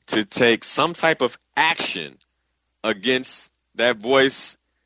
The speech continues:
of self-pity, self-doubt, shame, distrust. Because if,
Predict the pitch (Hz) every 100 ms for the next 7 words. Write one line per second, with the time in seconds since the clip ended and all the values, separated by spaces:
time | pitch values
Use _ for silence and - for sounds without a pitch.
0 | _ - 101 - 107 98 _ 151 131 131
1 | 127 123 - 101 90 82 87 117 117 117
2 | 110 _ - - 120 120 120 117 113 92
3 | - - 113 110 110 - _ _ _ _
4 | 131 131 131 123 - - _ - 196